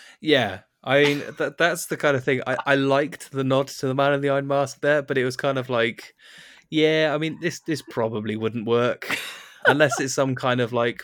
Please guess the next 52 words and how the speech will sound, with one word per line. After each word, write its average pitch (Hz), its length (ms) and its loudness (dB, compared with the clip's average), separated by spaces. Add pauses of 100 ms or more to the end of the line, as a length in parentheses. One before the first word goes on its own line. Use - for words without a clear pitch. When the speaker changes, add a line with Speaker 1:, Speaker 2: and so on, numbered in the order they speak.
Speaker 1:
power 117 540 4
nullifier 113 680 -2
thing 107 320 -6
or 104 80 -6
Speaker 2:
Which 107 140 -12
I 107 40 -4
Speaker 1:
something. 240 340 -4
Speaker 2:
think 339 160 -2
it 349 80 0
was 247 160 2
supposed 208 360 -4
to 208 40 -10
be 175 140 -2
a - 20 -2
Speaker 1:
But - 80 -4
Speaker 2:
power 180 220 2
nullifier, 165 540 -4
but - 120 -8
you 302 80 -10
can - 120 -20
still 202 240 -4
tell 147 200 -8
it's - 140 -12
Teddy. 135 360 -14 (800)
Speaker 1:
Y-, 160 60 -8
yeah, 131 600 -4
yeah. 101 260 -6 (440)
But 104 100 -4
it 120 60 -2
was, 135 120 -2
it 160 160 -4
was 147 140 0
a 151 60 0
nice 151 260 0
nod 123 320 0
if - 200 -10
that 107 160 -4
is 113 140 -6
the 113 80 -12
case 107 320 -6
to, - 120 -8
Speaker 2:
Mm-hmm. 101 320 -6
Speaker 1:
you 104 160 -12
know, 101 60 -12
to 113 140 -14
the 110 80 -4
Man 107 200 -6
in 107 60 -6
the 107 80 -6
Iron 107 160 -6
Mask. 110 440 -8
But, 87 260 -10